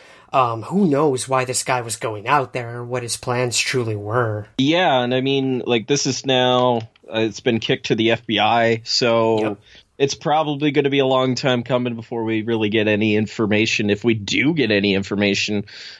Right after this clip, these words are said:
Speaker 2: uh, because we don't know, you know, what kind of, uh, national security risk this guy was, and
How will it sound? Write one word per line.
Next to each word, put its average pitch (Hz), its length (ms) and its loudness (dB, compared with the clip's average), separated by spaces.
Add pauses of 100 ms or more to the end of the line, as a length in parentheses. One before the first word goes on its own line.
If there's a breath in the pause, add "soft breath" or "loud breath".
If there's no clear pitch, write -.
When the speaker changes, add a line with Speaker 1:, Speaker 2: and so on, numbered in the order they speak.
(120 loud breath)
Speaker 2:
uh, 127 240 2
because 127 320 -2
we 143 80 0
don't 151 280 0
know, 131 640 0
you 120 160 -4
know, 117 160 0
what 117 180 0
kind 120 300 2 (420)
of, - 80 -12
uh, 107 240 2
national 110 680 0
security 110 880 2
risk 120 460 -2
this 123 200 -4
guy 113 300 2
was, 120 640 0
and 107 440 -6